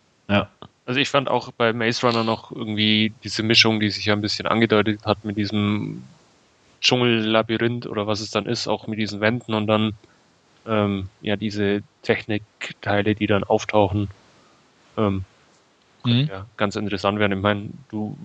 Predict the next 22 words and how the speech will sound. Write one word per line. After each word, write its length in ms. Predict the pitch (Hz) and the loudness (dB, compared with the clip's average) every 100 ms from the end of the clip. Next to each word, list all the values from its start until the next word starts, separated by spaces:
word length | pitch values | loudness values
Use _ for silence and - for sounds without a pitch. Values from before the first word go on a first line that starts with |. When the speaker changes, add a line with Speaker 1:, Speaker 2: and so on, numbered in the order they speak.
| 107 | -2
Speaker 2:
wirst 160 | 113 | 0
vermutlich 380 | - 107 110 101 | 0 0 0 2
wissen, 440 | 123 131 120 131 | 2 2 0 0
was 160 | 123 113 | 2 2
es 400 | 117 - - - | 0 -4 -4 -6
geht 280 | - 113 120 | 0 2 2
oder 320 | 98 101 98 - _ _ _ | 0 0 0 -4 _ _ _
wie 60 | 107 | -12
es 100 | - | 0
Speaker 3:
Ja. 120 | 98 - | 0 0
Speaker 2:
weitergeht, 480 | 104 110 107 107 92 | 0 2 4 2 2
aber, 340 | 80 98 92 - _ _ _ _ _ - | 2 2 0 -2 _ _ _ _ _ -6
ähm, 240 | 101 92 | -4 -4
jetzt 160 | 98 - | -6 -6
so 180 | 101 95 _ _ - | -8 -8 _ _ -2
ganz 240 | 104 - | -2 0
als 160 | 110 - | -2 -2
Unbedarfter 680 | 113 113 110 104 104 - | -2 -2 4 4 4 2
und 160 | 101 98 | 0 0
ohne 180 | 104 104 | 0 0
Kenntnis 440 | 101 98 110 95 | 0 0 0 0
des 340 | 110 98 - | 2 2 0